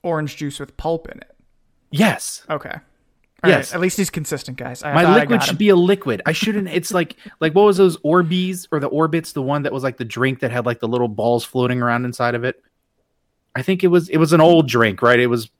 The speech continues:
Speaker 2: back around.
Speaker 1: Definitely not Orbeez, 'cause you should not be drinking Orbeez.
Speaker 2: No, it's not the Orbeez. I forget the name of the drink. <laughs> Whoever remembers, let me know. I don't remember the name of the drink, but it used to be, like, a clear liquid that had, like, red balls in it. And it was like, it was like a,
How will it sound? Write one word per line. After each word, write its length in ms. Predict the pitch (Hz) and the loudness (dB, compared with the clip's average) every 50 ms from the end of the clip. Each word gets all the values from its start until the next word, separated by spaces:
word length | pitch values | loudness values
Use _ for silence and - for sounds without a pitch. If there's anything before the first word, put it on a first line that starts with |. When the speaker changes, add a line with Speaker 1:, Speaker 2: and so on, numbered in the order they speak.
| _ _ _ | _ _ _
Speaker 2:
back 340 | 131 127 143 139 143 - - | -2 2 2 2 2 0 0
around. 360 | 127 120 117 113 113 113 - | 2 2 2 2 0 0 0
Speaker 1:
Definitely 300 | 196 208 226 269 269 247 | 0 0 0 2 0 2
not 220 | 202 185 180 - | 2 2 0 0
Orbeez, 460 | 180 170 156 151 143 143 135 127 - | 0 0 0 0 0 -2 -6 -8 -8
'cause 140 | - 151 131 | -10 -10 -8
you 100 | 147 170 | -8 -10
should 180 | - - 170 143 | -8 -8 -8 -4
not 220 | 151 147 147 147 | -2 -4 -4 -4
be 80 | 156 151 | -6 -10
drinking 480 | 135 - 139 147 147 147 147 139 135 | -10 -8 -8 -8 -8 -8 -8 -8 -10
Orbeez. 220 | 131 - - - - 127 | -10 -10 -6 -2 0 2
Speaker 2:
No, 80 | 120 120 | 2 2
it's 100 | 120 - | 4 4
not 140 | 156 143 - | 4 4 4
the 60 | 139 | 2
Orbeez. 420 | 120 123 127 110 101 104 104 101 - | 2 4 2 2 0 -4 -6 -4 -2
I 140 | 110 135 139 | -2 -2 0
forget 320 | - 156 - - 185 208 | 2 0 2 4 4 2
the 80 | - 196 | 4 2
name 180 | 151 143 139 127 | 0 0 -2 -2
of 60 | 117 | -4
the 80 | 117 107 | -6 -6
drink. 400 | 101 107 95 90 87 _ - _ _ _ _ _ _ | -4 -6 -6 -6 -8 _ -20 _ _ _ _ _ _
<laughs> 240 | _ _ _ _ _ | _ _ _ _ _
Whoever 340 | - 160 175 165 156 160 147 | 4 4 4 6 6 6 6
remembers, 360 | 135 123 120 107 110 101 - | 6 4 4 4 4 2 4
let 100 | 131 123 | 4 4
me 80 | 120 110 | 4 4
know. 120 | 104 104 | 4 2
I 40 | - 127 143 | 2 4 4
don't 80 | 156 | 4
remember 180 | 151 143 131 127 | 4 4 2 2
the 80 | 123 | 0
name 100 | 120 113 | 0 0
of 60 | 113 104 | -2 -2
the 40 | 101 | -2
drink, 200 | 120 107 98 - | -2 -4 -4 -4
but 120 | - 123 | -4 -2
it 20 | 135 | 0
used 200 | 180 208 - - | -2 -2 -2 -4
to 60 | 190 | -4
be, 200 | 131 151 160 170 | -2 2 0 2
like, 300 | 151 135 123 117 - - - | 2 2 -2 -2 -4 -8 -12
a 60 | - | -12
clear 360 | - - - 147 151 175 180 | -12 -10 -6 -2 0 0 2
liquid 380 | 165 175 202 190 120 117 113 - - - - _ | 2 0 -2 -2 -2 -4 -4 -6 -14 -20 -18 _
that 140 | - 151 143 | -2 0 0
had, 340 | - - 160 170 180 165 156 | 0 0 0 0 0 0 -2
like, 260 | 151 147 143 - - _ _ _ _ 143 127 120 131 139 135 131 | -4 -4 -4 -6 -10 _ _ _ _ -20 -18 -18 -16 -16 -14 -4
red 380 | 127 147 156 175 170 151 127 | 0 2 2 2 2 0 -2
balls 420 | - 139 139 147 156 160 139 110 110 | 0 0 0 2 2 0 0 -2 -8
in 100 | 95 90 | -12 -14
it. 160 | - - _ _ _ _ _ _ - | -14 -18 _ _ _ _ _ _ -4
And 100 | 143 160 | 0 2
it 40 | 170 | 2
was 100 | 170 - | 2 2
like, 220 | 160 - _ - - | 0 -2 _ -12 -8
it 60 | - | -6
was 80 | 147 147 | -4 -2
like 120 | 147 143 131 | -2 -2 -2
a, 80 | 127 | -4